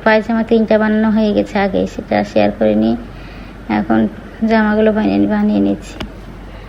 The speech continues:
আরও আছে অনেকগুলো, ওগুলো বানাবো, একে একে সব বানিয়ে নিতে হবে। ভাজে ভাজে থাকলে আবার নষ্ট হয়ে যাবে, অনেক দিন হয়ে গেছে। ঈদ কবে গেছে, ঈদের আগে থেকে জামা হচ্ছে, জামাই পড়ে আছে। এই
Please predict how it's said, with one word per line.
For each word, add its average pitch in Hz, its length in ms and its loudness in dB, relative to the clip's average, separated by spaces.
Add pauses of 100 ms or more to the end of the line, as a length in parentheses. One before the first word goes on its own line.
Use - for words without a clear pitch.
(120)
আরও 214 240 0
আছে 214 260 -2
অনেকগুলো, 214 420 -2 (100)
ওগুলো 208 240 0
বানাবো, 202 380 -2
একে 208 260 0
একে - 240 -4
সব 202 300 -4
বানিয়ে 208 260 2
নিতে 190 260 -2
হবে। 208 220 -4 (1500)
ভাজে 214 320 2
ভাজে 220 240 2
থাকলে 214 360 -2
আবার 208 180 0
নষ্ট 208 280 -2
হয়ে 214 160 0
যাবে, 202 160 0
অনেক 214 260 0
দিন 214 200 0
হয়ে 208 120 0
গেছে। 196 300 -4 (1040)
ঈদ 208 200 0 (100)
কবে 214 240 2
গেছে, 208 380 -2
ঈদের 208 220 0 (320)
আগে 208 260 -2
থেকে 208 280 -2
জামা 208 260 2
হচ্ছে, 208 500 -2
জামাই 208 400 2
পড়ে 190 200 0
আছে। - 240 -4 (1800)
এই 110 120 0